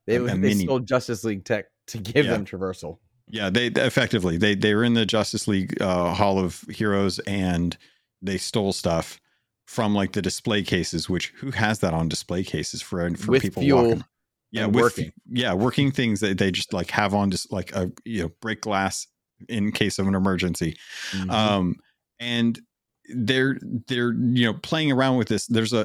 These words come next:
Speaker 2: like, a ten minute narrative of them figuring out how to, how to traverse a world. And, uh,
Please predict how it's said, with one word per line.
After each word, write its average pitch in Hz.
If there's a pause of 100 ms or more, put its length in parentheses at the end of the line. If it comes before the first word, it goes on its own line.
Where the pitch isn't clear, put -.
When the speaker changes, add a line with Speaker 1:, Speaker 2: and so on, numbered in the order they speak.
(100)
Speaker 2:
like, 107
a 104
ten 135
minute 120
narrative 101 (380)
of 95
them 113
figuring 110
out 92
how 101
to, 98
how 110
to 101
traverse 98 (360)
a 95
world. 95 (680)
And, 113 (240)
uh, 127